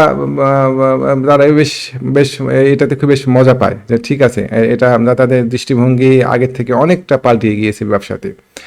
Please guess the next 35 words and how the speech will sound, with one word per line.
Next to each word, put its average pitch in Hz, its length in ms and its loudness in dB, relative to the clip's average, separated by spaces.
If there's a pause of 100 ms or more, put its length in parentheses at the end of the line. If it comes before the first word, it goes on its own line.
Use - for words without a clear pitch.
(180)
তো 139 80 0
এখন 139 300 2
আপনারা 156 240 -2
বলেন 139 340 -2
যে 151 60 0
সোনালী 135 380 -2
পেপারে 147 320 -2
যদি 135 120 -4
দুইশো 120 280 -2
বিশ 113 200 -2 (120)
টাকাতে, 120 400 -2
দুইশো 110 240 -8
আঠারো 113 180 -6
টাকাতে 120 380 -4
স্টপ 110 320 -8
লস 117 140 -2 (140)
না 139 120 2
নেওয়া 139 240 2
হয় 101 260 -4
এবং 117 160 0
শেয়ারটা 117 320 -4
যদি 120 200 -2 (220)
একশো - 240 -8
ষাট - 300 -4 (120)
টাকায় 135 280 0
চলে 117 180 4
যায়, 107 120 -2
তাহলে 117 160 -2 (120)
আমি 147 220 0
এই 127 40 0
শেয়ারটার 113 400 -2
গোলাম 113 380 2
হয়ে 104 140 -2 (120)
যাব 139 140 4 (140)
কিনা? 95 180 -4